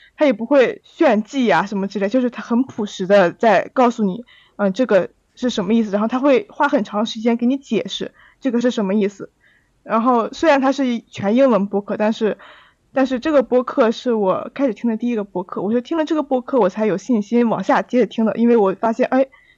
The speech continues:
我也能听懂，为什么呀？<laughs> 就他给我建立了一个信心。然后第二个播客就是 After Hours，然后这个是三个，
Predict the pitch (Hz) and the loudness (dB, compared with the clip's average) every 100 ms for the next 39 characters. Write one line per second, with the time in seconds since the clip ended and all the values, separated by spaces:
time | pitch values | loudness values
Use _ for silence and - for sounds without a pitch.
0 | - 254 392 311 226 247 330 339 302 226 | -2 4 6 6 6 4 2 2 2 2
1 | 185 247 311 254 202 254 269 349 311 - | 4 2 2 4 2 2 2 2 2 0
2 | 640 554 - - 370 - 311 _ _ _ | -2 -6 -4 -6 -6 -8 -12 _ _ _
3 | - 302 349 285 285 214 269 240 233 202 | -8 -2 -2 0 2 2 2 0 2 0
4 | 190 202 220 233 254 214 - 202 190 202 | -2 -4 -6 -4 -4 -4 -4 -8 -6 -6
5 | 240 208 262 247 _ _ _ 285 277 214 | -4 -6 -8 -18 _ _ _ 2 2 2
6 | 208 202 214 254 208 214 220 202 190 - | -4 -6 -6 -4 -2 -2 -4 -2 -2 -4
7 | _ _ _ _ - 247 - 269 - 247 | _ _ _ _ -2 -2 0 -2 2 4
8 | 254 226 202 - - 202 254 - 359 254 | 4 4 0 -4 -4 -2 -2 -2 -4 -2
9 | 208 - 262 226 226 - 277 269 240 - | -2 -2 -4 -4 -2 -2 -2 -2 -4 -4